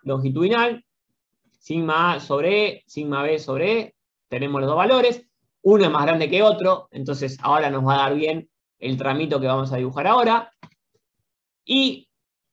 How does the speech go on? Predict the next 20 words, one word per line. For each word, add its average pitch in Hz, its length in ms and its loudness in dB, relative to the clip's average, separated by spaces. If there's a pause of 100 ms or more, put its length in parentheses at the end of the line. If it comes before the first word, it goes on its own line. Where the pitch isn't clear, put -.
cuando 165 360 2
queremos 214 340 2
calcular 190 480 0
cuánto 214 400 2
vale 190 200 4
el 147 80 2
valor 175 280 2
máximo 175 480 -2
de 185 80 2
acá, 233 420 0 (880)
fíjense 214 480 2
que 202 100 2
acá 220 300 2
lo 214 80 2
hicimos 202 600 -2 (960)
como 139 540 0 (420)
epsilon 208 580 2
A, 226 340 0 (160)
que 143 100 0
es 131 180 -4